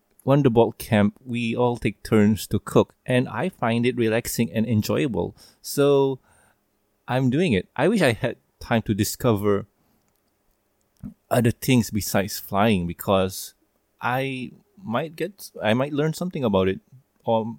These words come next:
I might expand my horizon on hobbies and stuff. So yeah,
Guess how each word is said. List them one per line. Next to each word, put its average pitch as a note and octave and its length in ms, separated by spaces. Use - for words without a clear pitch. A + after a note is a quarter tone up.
I A2 120
might A#2 220
expand B2+ 340
my B2+ 200
horizon C#3 400
on F#2+ 240
hobbies A2 380
and F#2 120
stuff. - 360
So F#3 220
yeah, C4 180